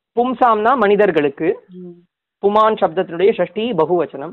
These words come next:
Speaker 1: பும்சாம் மல நிர்மோச்சனம் அப்படின்னா என்ன அர்த்தம்னா மலத்தை போக்கக்கூடியது. மலஸ்ய நிர்மோச்சனம், மல நிர்மோச்சனம்.
Speaker 2: ஓகே.
Speaker 1: நிர்மோச்சனம்னா removal of the, ஆ, என்ன சொல்றது, ஆ, நம்ம கிட்ட இருக்கக்கூடிய இம்பியூரிட்டி.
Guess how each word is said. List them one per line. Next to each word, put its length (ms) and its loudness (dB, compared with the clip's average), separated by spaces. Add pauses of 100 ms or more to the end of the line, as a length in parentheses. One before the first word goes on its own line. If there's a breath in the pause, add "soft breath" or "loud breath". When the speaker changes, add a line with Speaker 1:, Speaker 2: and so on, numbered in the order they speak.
(120)
Speaker 1:
பும்சாம் 800 -2 (540)
மல 400 2
நிர்மோச்சனம் 880 0 (180)
அப்படின்னா 160 0
என்ன 200 -2
அர்த்தம்னா 580 -4 (280 soft breath)
மலத்தை 520 2
போக்கக்கூடியது. 920 0 (300)
மலஸ்ய 520 0
நிர்மோச்சனம், 580 0
மல 200 2
நிர்மோச்சனம். 580 -4 (200)
Speaker 2:
ஓகே. 300 -20
Speaker 1:
நிர்மோச்சனம்னா 680 2
removal 720 2
of 280 2 (420)
the, 380 -6 (600)
ஆ, 320 -12
என்ன 140 -6
சொல்றது, 460 -8 (760 soft breath)
ஆ, 280 -10
நம்ம 220 0
கிட்ட 220 0
இருக்கக்கூடிய 300 2
இம்பியூரிட்டி. 640 0